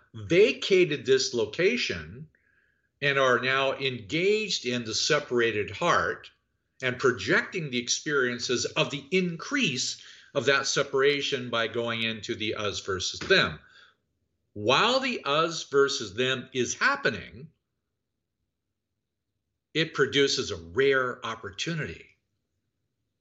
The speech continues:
for you and I to be able to do something together. But there needs to be a sincere desire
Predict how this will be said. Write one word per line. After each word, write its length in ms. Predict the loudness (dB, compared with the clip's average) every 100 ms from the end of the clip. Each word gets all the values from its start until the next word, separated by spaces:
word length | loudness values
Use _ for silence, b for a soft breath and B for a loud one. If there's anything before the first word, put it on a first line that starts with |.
| _ _ _
for 140 | -10 -6
you 300 | -2 2 2
and 100 | 2
I 380 | -2 -4 -8 -10 _ _ _ _ _ _
to 120 | -2 0
be 240 | 4 4
able 220 | 4 2
to 140 | -2 -6
do 260 | -4 -4
something 640 | -2 -4 -4 -6 -8 -8 -12 _ _ -8
together. 640 | -4 2 2 2 0 -6 -14 -20 _ _ _ _ _ _ _ _ _ _ _ _ _ _ _ _ _ _ _ _
But 120 | -6
there 100 | -2
needs 300 | 0 2 2
to 60 | -2
be 360 | 0 0 0 -4
a 100 | -4
sincere 840 | -4 -4 -2 0 0 4 4 4
desire 840 | 0 -6 0 2 2 -2 -8 -16